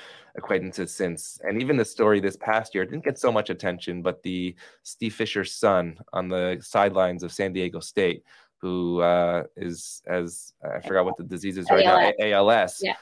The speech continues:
Speaker 1: And the first time he traveled, I mean, those stories are what says, "You know what? Aztecs all the way." Um, how do you find those stories and,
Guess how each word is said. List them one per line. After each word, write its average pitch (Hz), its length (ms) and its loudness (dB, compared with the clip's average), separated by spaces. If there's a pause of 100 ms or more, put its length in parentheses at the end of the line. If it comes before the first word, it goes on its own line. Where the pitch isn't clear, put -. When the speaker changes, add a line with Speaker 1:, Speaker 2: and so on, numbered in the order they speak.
(260)
Speaker 1:
And 92 560 -2
the 92 80 -10
first 101 300 0
time 98 160 2
he 90 80 -4
traveled, 92 540 4
I 87 60 -2
mean, 90 280 -6 (380)
those 113 300 4
stories 117 720 2
are 95 260 2
what 92 360 0
says, 92 200 0
"You 95 80 -4
know 95 120 0
what? 104 240 4 (560)
Aztecs 95 400 -2
all 90 120 2
the 90 80 -2
way." 73 220 -4 (440)
Um, 95 260 2
how 123 120 -2
do 131 60 -2
you 127 80 -2
find 110 380 2
those 101 180 0
stories 98 400 0
and, 92 340 -10